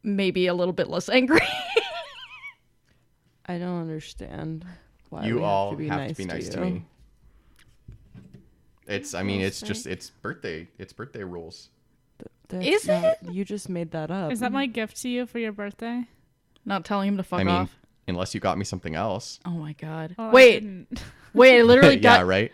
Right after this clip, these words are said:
Speaker 1: I literally got you a present. Can I tell you to fuck off?
Speaker 3: No.
Speaker 1: <laughs> Oh my God.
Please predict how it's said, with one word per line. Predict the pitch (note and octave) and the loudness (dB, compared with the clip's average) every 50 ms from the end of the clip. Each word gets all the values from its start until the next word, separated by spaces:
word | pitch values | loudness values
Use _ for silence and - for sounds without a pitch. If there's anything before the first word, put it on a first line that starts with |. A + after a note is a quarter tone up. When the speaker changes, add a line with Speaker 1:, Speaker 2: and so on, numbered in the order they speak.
| - - - | -8 -4 -2
Speaker 1:
I | A3+ | 6
literally | G#3+ A3+ A3+ C4 C4+ C4+ A3+ | 6 8 8 8 6 6 6
got | B3 A#3+ A3+ | 6 6 6
you | A3+ | 4
a | G#3 | 2
present. | - A3+ G#3 G3 F3+ F3+ F3 | 2 2 0 0 0 -4 -6
Can | G3 F#3+ | -6 -6
I | F#3+ | -4
tell | F#3 G#3+ G3+ | -2 -2 -2
you | G3+ F#3+ | -2 -2
to | F#3 | -2
fuck | - F#3 F3+ | -4 -4 -2
off? | F3 E3+ E3+ F#3 - - _ - | -2 -2 -2 -2 -4 -8 _ -4
Speaker 3:
No. | G#2 F2+ F2 - | -4 -4 -4 -6
Speaker 1:
<laughs> | - - - - - F#4+ - G4 F#4+ - G4+ - _ _ _ _ _ _ _ _ _ _ _ _ _ _ _ - | -12 -18 -14 -10 -10 -8 -8 -8 -10 -10 -14 -20 _ _ _ _ _ _ _ _ _ _ _ _ _ _ _ -6
Oh | G3+ G#3+ A3+ B3+ C4+ C#4+ D#4+ F4 F4+ F#4+ G4 G4+ - _ _ _ _ _ _ | -4 -2 0 0 0 0 0 0 0 -2 -2 -4 -6 _ _ _ _ _ _
my | G3+ F#3+ G#3+ C4 D4+ | -2 -2 0 0 2
God. | B3 A#3 G#3+ G3 F3+ F3 E3 E3 E3 E3+ | 2 4 4 6 6 4 4 0 -2 -4